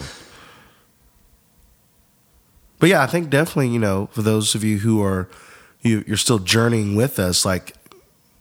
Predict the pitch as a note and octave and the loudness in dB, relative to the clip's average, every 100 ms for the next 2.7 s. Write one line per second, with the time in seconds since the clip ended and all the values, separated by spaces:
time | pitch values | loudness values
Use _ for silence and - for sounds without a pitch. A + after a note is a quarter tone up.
0 | _ _ _ _ _ - A2+ D3+ E3 D#3 | _ _ _ _ _ -2 0 0 -2 -2
1 | D#3 C#3+ C3+ - B2+ C#3 D2+ D2 - F2+ | -2 -2 -2 -2 -2 -4 -6 -10 -8 -4
2 | - - A#2 A2 G#2+ G2+ | -4 -2 -2 0 0 0